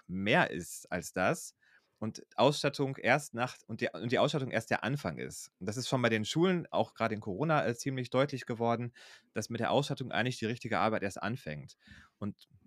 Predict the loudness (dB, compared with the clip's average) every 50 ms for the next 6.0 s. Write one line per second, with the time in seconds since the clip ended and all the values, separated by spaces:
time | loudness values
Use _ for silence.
0 | _ _ -8 -6 -4 -2 -2 0 0 -2 -2 0 -2 -2 -2 2 6 6 6 6
1 | 6 2 0 0 0 0 0 0 0 0 0 2 2 2 4 2 0 2 0 0
2 | 0 0 0 2 2 0 0 2 2 0 0 0 -4 -4 -2 -2 -2 -2 2 2
3 | 2 2 2 -2 -4 -4 -4 -4 -4 -4 -4 -2 -2 0 0 0 -2 -4 -4 -2
4 | -2 0 -2 -2 -2 0 0 0 0 0 0 2 2 2 0 -2 -6 -6 -4 -4
5 | -4 -6 _ -14 -14 -8 -4 -4 -4 -4 -4 -2 0 2 2 2 0 -2 -8